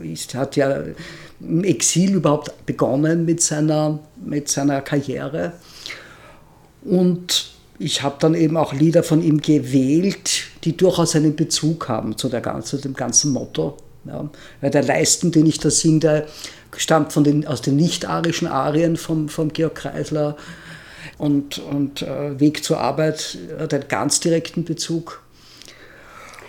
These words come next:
Und ja, Kreisler ist halt, wie soll ich das sagen? Also für mich ist er einfach ein Genie,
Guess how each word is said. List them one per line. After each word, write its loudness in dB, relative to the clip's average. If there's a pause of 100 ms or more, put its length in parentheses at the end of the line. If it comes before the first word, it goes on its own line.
(360)
Und 2 (120)
ja, 0
Kreisler 0
ist -2
halt, -2 (1040)
wie -14
soll -6
ich -12
das -6
sagen? -2 (1600)
Also 2
für 4
mich 6
ist 2
er 4
einfach -2
ein 2
Genie, 0